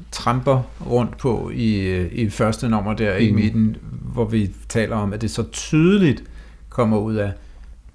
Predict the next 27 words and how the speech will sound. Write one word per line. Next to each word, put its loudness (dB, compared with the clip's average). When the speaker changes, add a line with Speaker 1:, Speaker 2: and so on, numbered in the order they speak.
Speaker 1:
meget 0
omtalt -2
Coltrane -2
og -4
Pharoah 0
Speaker 2:
Ja. 2
Speaker 1:
Sanders. -2
Hvor 2
vi, 2
vi, 2
når 4
vi 2
bevæger 4
os 2
lidt 6
op 6
i 6
nutiden, 6
så -4
bliver 2
det 4
mere 4
interessant 2
at 4
høre 6
på -2
Speaker 2:
Ja. 2